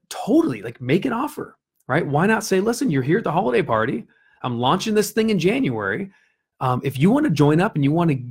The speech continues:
start your January right, join me now, and I'm gonna give you a special holiday discount 'cause I know, you know, it's the holidays." And there you go. So you threw a little party, had a little dinner, and you might have spent a few hundred dollars on dinner, but if you get a couple of, you know, two thousand or five thousand or thousand dollar clients, maybe it was worth it.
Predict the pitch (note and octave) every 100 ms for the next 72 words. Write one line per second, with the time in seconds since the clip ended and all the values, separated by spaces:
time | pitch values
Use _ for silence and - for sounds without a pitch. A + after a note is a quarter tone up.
0 | C3 - B2+ D#3 C#3 A#2+ C3+ D3 D3 C#3
1 | G#2+ G#2+ F#3 - - _ _ _ _ _
2 | _ _ _ B2 B2+ F3 G#3+ A3+ C4 C4+
3 | A#2 A#2+ C#3 D3 D3+ C#3+ C#3+ C#3+ D#3 B2
4 | D#3 G#3+ B2+ A2 - D#3+ D3 C3 B2+ C#3
5 | D#3 C3+ F3 G3+ D4 F4+ - - - -
6 | - - _ C3 A#2+ A#2 A#2 B2+ B2 G#2+
7 | F#2 F2 A#2 - D#3 D#3 D3+ C#3+ C3+ C3+
8 | A#2+ B2 B2 A2+ A2+ A2+ A2+ - C3 C#3+
9 | F3 D#3+ - C#3+ A#2 - B2+ A#2+ A#2 A2+
10 | A2 G2+ G#2 A2 G#2 G2+ A2+ - C3 C3+
11 | B2+ - _ _ _ - C3+ C#3 C#3 B2
12 | A#2 A#2 A2 G#2+ A2 - - C3 B2+ A#2
13 | A#2+ A2+ G2+ G#2+ A2 A2 A#2 A2+ G#2+ G#2
14 | G2 A2 G#2+ G#2+ G2+ G2 E3 G3+ - C3+
15 | B2 A#2+ A#2 F#2+ E2+ -